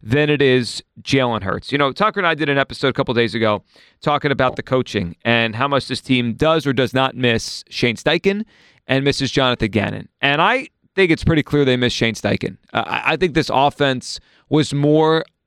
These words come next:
his creation than we wanted to believe. And I think we kinda convinced ourselves, "Well, it's Sirianni's offense. Steichen just calls the plays." Well,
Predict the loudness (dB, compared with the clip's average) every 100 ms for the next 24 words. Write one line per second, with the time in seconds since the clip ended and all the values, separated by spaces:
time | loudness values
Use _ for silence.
0 | _ _ -10 0 2 2 -2 -2 2 4
1 | 2 2 -2 -2 -6 _ -6 0 2 2
2 | 2 2 2 0 0 0 0 0 2 2
3 | 2 2 0 0 0 0 0 0 0 0
4 | 0 0 0 0 0 2 0 0 2 4
5 | 4 4 2 2 0 0 -2 -2 -6 -6
6 | -2 -2 -2 -2 0 -2 -2 -6 -4 0
7 | 2 2